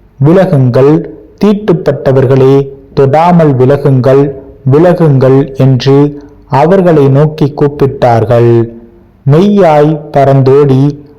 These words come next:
அலைந்து போனார்கள். இனி தங்கி தரித்திருக்க மாட்டார்கள் என்று புறஜாதிகளுக்குள்ளே சொல்லப்பட்டது.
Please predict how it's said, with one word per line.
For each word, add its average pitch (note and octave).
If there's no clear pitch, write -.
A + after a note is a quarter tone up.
அலைந்து E3
போனார்கள். A#2
இனி D3
தங்கி E3
தரித்திருக்க D#3
மாட்டார்கள் C3+
என்று C3
புறஜாதிகளுக்குள்ளே D3
சொல்லப்பட்டது. A#2+